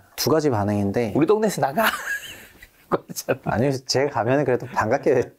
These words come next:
Speaker 1: <laughs> 맞이는 해주세요.
Speaker 2: 네.
Speaker 1: 어, 중개사분들은 중개하시는
Speaker 2: 아,
Speaker 1: 분들이시지
Speaker 2: 그렇죠,
Speaker 1: 않습니까?
Speaker 2: 그렇죠.
Speaker 1: 그래서, 아, 저도 뭐 막 그렇게 이제 친하게 가-, 다가가는 그런 스타일은 못 되는데,
Speaker 2: 네, 네.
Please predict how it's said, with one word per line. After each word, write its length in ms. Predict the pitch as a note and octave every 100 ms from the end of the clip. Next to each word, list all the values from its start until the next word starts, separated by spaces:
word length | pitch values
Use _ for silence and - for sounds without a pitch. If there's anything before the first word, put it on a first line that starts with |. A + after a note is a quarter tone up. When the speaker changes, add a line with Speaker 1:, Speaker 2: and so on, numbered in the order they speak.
| -
Speaker 1:
<laughs> 160 | A2 -
맞이는 380 | G2+ G#2+ C#3+ E3
해주세요. 600 | A3 C4 D3+ G#2+ G#2+ A#2+
Speaker 2:
네. 240 | C3 A#2+ - -
Speaker 1:
어, 80 | A#2
중개사분들은 760 | - C#3 G3 G3 D#3+ C#3+ C#3
중개하시는 540 | C3+ A#2+ C#3 E3+ E3 A#2
Speaker 2:
아, 20 |
Speaker 1:
분들이시지 360 | G2+ G#2 A2+
Speaker 2:
그렇죠, 60 | A2
Speaker 1:
않습니까? 480 | G#2 G#2+ F#2 - G#2
Speaker 2:
그렇죠. 160 | D3+ - - _
Speaker 1:
그래서, 440 | - C3 C3 B2 G2+ _ - -
아, 60 | -
저도 220 | C3+ C3+
뭐 140 | C#3+ B2 - -
막 260 | A2+ G#2+ -
그렇게 340 | - A2 A#2+ G#2
이제 280 | F#2 F#2+ F2 _
친하게 380 | - - A3+ B3
가-, 220 | - A#2+ -
다가가는 500 | - C3 C#3 C#3 A#2
그런 140 | A2+ A2+
스타일은 280 | - D3+ A#2
못 140 | -
되는데, 540 | A2 F#2+ F#2 A#2+ F#2+ A2
Speaker 2:
네, 80 |
네. 100 | G2+